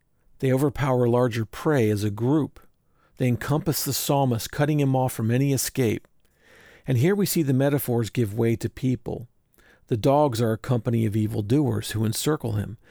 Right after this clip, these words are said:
They've taken control of him in the final death march.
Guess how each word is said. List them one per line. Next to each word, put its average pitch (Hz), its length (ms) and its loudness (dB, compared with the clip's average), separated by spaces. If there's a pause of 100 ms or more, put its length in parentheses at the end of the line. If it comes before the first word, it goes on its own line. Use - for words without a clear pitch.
(260)
They've 160 180 2
taken 143 340 0
control 143 500 0
of 113 100 -2
him 104 220 0
in 107 80 0
the 104 80 -2
final 120 460 0
death 113 380 -2
march. - 560 -8